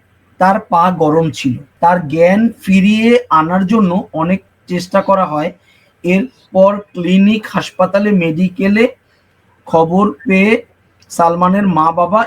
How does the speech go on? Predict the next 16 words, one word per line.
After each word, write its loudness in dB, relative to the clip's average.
এবং, 0
আহ, 0
ছোট -2
ভাই 0
বিল্টু, 0
ব্র্যাকেটে -2
লেখা 0
ইভান, 0
আসেন। -2
অভিযোগে 2
জানা 0
যায় 0
তারা 2
এসে -4
সামিরাকে 0
মারধর 0